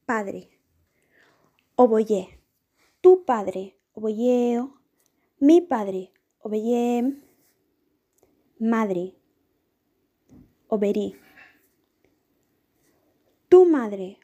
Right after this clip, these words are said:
oberío. Mi madre, oberiem. Es muy fácil. Hermano, obobelle. Tu hermano, obobello. Mi hermano, obobellem.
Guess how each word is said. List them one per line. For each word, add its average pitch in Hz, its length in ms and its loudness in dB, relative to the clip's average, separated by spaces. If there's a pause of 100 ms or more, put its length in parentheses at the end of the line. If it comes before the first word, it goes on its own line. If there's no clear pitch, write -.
(120)
oberío. 254 1000 -2 (400)
Mi 330 260 6
madre, 214 480 -2 (160)
oberiem. 254 960 -4 (500)
Es - 120 -8
muy 277 120 2
fácil. - 380 -16 (1700)
Hermano, 220 540 -4 (380)
obobelle. 208 680 -2 (920)
Tu 311 120 4
hermano, 208 520 0 (300)
obobello. 240 1080 -2 (1400)
Mi 262 240 6
hermano, 214 580 -2 (180)
obobellem. 254 960 -2